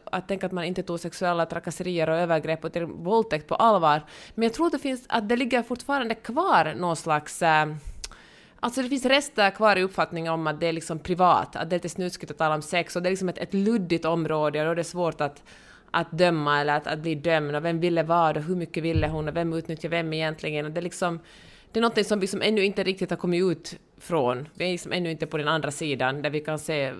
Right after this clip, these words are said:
sexuella trakasserier, eller vi är på väg dit också delvis tack vare den här boken, men vi kan inte riktigt ännu se det,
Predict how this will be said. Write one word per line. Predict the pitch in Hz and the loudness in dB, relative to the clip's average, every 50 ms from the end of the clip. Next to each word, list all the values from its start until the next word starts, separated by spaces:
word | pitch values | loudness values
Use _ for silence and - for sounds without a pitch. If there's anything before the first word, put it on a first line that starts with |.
| 127 | -8
sexuella | 165 - 151 - - 160 147 147 | -8 -8 -6 -4 -2 -2 -2 -2
trakasserier, | - - - 151 - 165 156 151 143 143 139 | -4 -10 -12 -12 -10 -8 -6 -4 -2 -4 -2
eller | - - 185 | 0 2 2
vi | 202 | 2
är | 202 | 2
på | 208 202 | 2 2
väg | 180 208 226 208 170 143 143 | 6 8 8 8 8 6 2
dit | 139 139 139 | 0 -2 0
också | 131 165 - - | -2 -4 -4 -2
delvis | 175 175 175 165 160 - | 0 0 0 0 -2 -4
tack | - 170 160 - | -6 -6 -4 -4
vare | 175 147 | -4 -4
den | 143 165 | -4 -4
här | 165 | -6
boken, | 165 175 180 156 - - 147 143 139 | -4 -4 -4 -4 -2 -2 -2 -2 -2
men | - - - - - - - | -4 -10 -20 -20 -20 -12 -8
vi | - 180 | -6 -4
kan | 220 190 | -4 -2
inte | - 247 233 220 | -2 -2 -2 -2
riktigt | 190 180 170 - | -2 -2 -2 -2
ännu | 165 156 151 | -2 -2 -2
se | - - 165 143 | -2 0 0 0
det, | 113 - | 0 -2